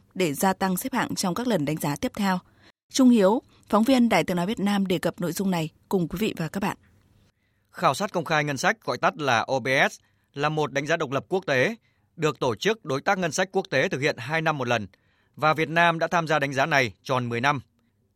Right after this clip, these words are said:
Speaker 2: Kết quả khảo sát O B S hai nghìn không trăm hai mươi mốt ghi nhận những thay đổi tích cực của Việt Nam trong tiến trình công khai, minh bạch ngân sách ở cả ba trụ cột của khảo sát là minh bạch, sự tham gia của công chúng và giám sát ngân sách. Việt Nam đều tăng sáu điểm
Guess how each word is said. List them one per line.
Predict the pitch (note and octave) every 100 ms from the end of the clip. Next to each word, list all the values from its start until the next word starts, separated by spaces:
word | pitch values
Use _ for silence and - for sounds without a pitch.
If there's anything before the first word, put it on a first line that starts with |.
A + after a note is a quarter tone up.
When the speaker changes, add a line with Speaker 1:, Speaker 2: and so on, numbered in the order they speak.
| -
Speaker 2:
Kết | -
quả | E3+ D3 A#2
khảo | A2+ G#2
sát | D#3 G#3 -
O | D#3
B | C#3 C#3+ F#3
S | -
hai | C3+ C#3+
nghìn | A#2
không | C#3
trăm | C#3 C#3
hai | C#3
mươi | F3+
mốt | - _ _ D#3
ghi | F3+
nhận | E3+ D3
những | F3+
thay | E3+
đổi | D#3 C3+ G2
tích | A#3+ F#3+
cực | C#3+ -
của | A#2
Việt | A#2+
Nam | C#3 C#3+ A#2 _
trong | D3+ C3
tiến | C3+ D3
trình | C#3+ G#2+
công | - D#3+
khai, | F3 F3 B2+ - _
minh | D3 D3+
bạch | C#3 C#3
ngân | C#3+
sách | F#3 A3 _ _ _ _
ở | D3+ D3
cả | C#3
ba | C#3 F3+
trụ | F3+ C#3+
cột | D3+ C3 - -
của | A#2+
khảo | G#2
sát | - F3 - _ _ _
là | C#3 C#3+
minh | D#3 F3+
bạch, | D3 C3 _ _
sự | - E3+
tham | F#3 F3
gia | E3 F3
của | E3 C#3+
công | E3+ D#3+
chúng | C#3 F3 - _
và | B2 A#2 G2+
giám | A2+
sát | - G3
ngân | E3+
sách. | F3+ G#3 - _ -
Việt | C#3 C#3+
Nam | D#3 D3+ D3
đều | B2
tăng | - E3 D#3
sáu | - G#3
điểm | F#3 G2+